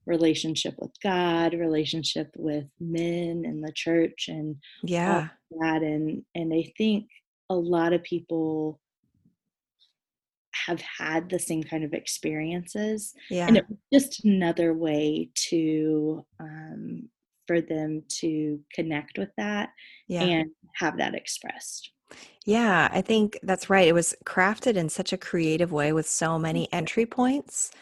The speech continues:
Speaker 2: for
Speaker 1: Mm-hmm.
Speaker 2: people. Um, definitely, like, lots of points of connection if you, uh, do find yourself as a mother, um, you know, and have had the experience of pregnancy and in those early months, um, but also experiences of, of power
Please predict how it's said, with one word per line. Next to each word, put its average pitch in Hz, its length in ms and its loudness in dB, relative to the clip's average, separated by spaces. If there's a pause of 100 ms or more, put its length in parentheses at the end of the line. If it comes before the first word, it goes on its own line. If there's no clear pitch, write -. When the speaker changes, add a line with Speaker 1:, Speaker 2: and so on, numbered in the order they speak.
(200)
Speaker 2:
for 247 160 2
Speaker 1:
Mm-hmm. - 0 -
Speaker 2:
people. 277 520 2 (320)
Um, 170 340 4
definitely, 196 680 4
like, 170 320 2
lots 180 500 2
of - 140 -6
points 185 240 -2
of 185 80 -10
connection 160 720 -2
if - 200 -2
you, 160 280 4
uh, - 100 -4 (180)
do 175 140 0
find 156 240 -2
yourself 156 340 -2
as 147 160 0
a 151 60 -2
mother, 135 440 0 (460)
um, 160 440 0
you 175 100 0
know, 151 160 2
and 160 120 0
have 165 160 -2
had 160 180 2
the 156 100 2
experience 151 460 -4
of - 80 -14
pregnancy 147 600 -2
and 143 360 -2
in 165 100 -2
those 156 280 -4
early 156 240 2
months, 151 500 -2 (100)
um, 151 340 -2
but 151 160 2
also 160 280 2
experiences 175 640 -2
of, 165 220 -2 (100)
of 175 160 0
power 170 460 2